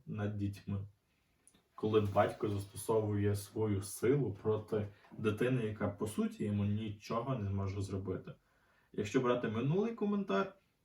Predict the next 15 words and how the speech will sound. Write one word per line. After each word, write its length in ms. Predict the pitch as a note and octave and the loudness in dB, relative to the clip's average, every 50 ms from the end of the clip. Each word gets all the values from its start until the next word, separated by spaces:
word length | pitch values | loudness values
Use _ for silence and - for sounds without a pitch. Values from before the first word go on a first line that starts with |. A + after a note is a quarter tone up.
| _ _ - | _ _ -10
дівчина 680 | - A2 G#2 A#2 D3+ F#3+ G3 - - F#3+ F3+ F3+ D3+ | -8 0 4 4 4 4 4 2 0 0 2 2 2
відстояла 640 | G#2+ G#2 G2+ - - - A2 G#2 G#2+ G#2+ G#2 G#2+ G#2+ | 0 0 -4 -6 -4 0 2 4 4 4 4 2 0
себе, 560 | A2 - - - A#2 A2+ B2 B2+ C3 C3+ C3+ | -2 -4 -6 -8 -6 -4 0 0 2 2 2
і 80 | C3 C3 | 0 -2
це 140 | - - B2 | -4 -4 -4
гідно. 720 | G2+ F#2+ F#2+ G2 G2+ F#2+ - - - G#2 - C#3+ - - _ _ _ _ _ _ _ _ | -2 -2 0 0 0 0 0 -2 -4 -2 -2 -2 -4 -6 _ _ _ _ _ _ _ _
Вона 500 | - G#2 G#2 G#2+ G#2+ G#2 G2+ G2+ G2 G2 F#2 - - - - | -6 -4 -2 0 0 2 2 2 2 0 -2 -4 -8 -8 -8
велика 400 | G2+ G2+ G#2 A2+ A#2 A2+ - G#2+ | -2 0 0 2 0 0 0 0
молодець. 640 | G2+ G2+ G2 G2 F#2+ G2 G#2 A#2+ F3 G#3+ - - _ _ _ _ _ - - - _ _ _ _ _ _ _ _ _ _ _ _ _ _ _ _ _ _ _ _ _ _ _ _ _ _ _ _ | 0 2 2 2 2 2 2 2 0 0 -4 -10 _ _ _ _ _ -20 -20 -20 _ _ _ _ _ _ _ _ _ _ _ _ _ _ _ _ _ _ _ _ _ _ _ _ _ _ _ _
І 500 | - A2+ G#2+ A2 A2+ A2+ A2+ A2+ A2+ A2 G#2+ G#2 G2 E2+ - - - _ _ _ _ _ _ _ _ _ _ _ _ _ - | -10 -8 -6 -4 -4 -4 -4 -4 -2 -2 -2 -2 -2 -4 -6 -10 -16 _ _ _ _ _ _ _ _ _ _ _ _ _ -12
єдине, 600 | A2+ G2+ G2+ G#2+ G#2 G2 G#2+ A2+ B2 C3+ C3 - | -6 -4 -2 0 0 0 0 0 0 0 -2 -2
це 200 | - - - G2+ | -4 -6 -4 -4
можемо 340 | G#2 A2 A2 A#2 A#2 A2 | -4 -4 -4 -6 -8 -8
читати 380 | - - - - G#2 G#2 G2+ G#2+ | -10 -10 -8 -6 -6 -6 -4 -6
далі. 280 | G#2+ A2+ B2 C3+ C#3+ | -4 -2 -2 -2 -2